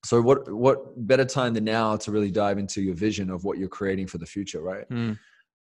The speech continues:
Speaker 1: Uh, one of the laws and principles that are, you know, hard set in life, no matter how much you want it to change, is the fact that change is inevitable. And so looking at that, it's like, well, well, how am I gonna set myself up to win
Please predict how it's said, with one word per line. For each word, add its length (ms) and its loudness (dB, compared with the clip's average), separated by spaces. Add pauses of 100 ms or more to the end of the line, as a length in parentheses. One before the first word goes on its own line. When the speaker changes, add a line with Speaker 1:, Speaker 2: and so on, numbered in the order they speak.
(120)
Speaker 1:
Uh, 160 0
one 220 4
of 80 2
the 60 4
laws 520 6
and 160 -2
principles 680 0
that 200 4 (420)
are, 320 4 (320)
you 100 0
know, 120 0
hard 400 6
set 320 4
in 140 -2
life, 420 2
no 80 -4
matter 520 0
how 160 4
much 260 2
you 80 2
want 180 2
it 140 -4
to 100 -6
change, 420 -4
is 140 -6
the 60 -6
fact 340 0
that 180 -2
change 400 2
is 140 0
inevitable. 600 -2 (580)
And 180 2
so 380 6 (420)
looking 380 6
at 100 4
that, 200 6
it's 120 -4
like, 160 0
well, 220 4
well, 200 0
how 140 0
am 80 2
I 60 2
gonna 180 2
set 240 0
myself 480 2
up 200 2
to 100 -2
win 500 0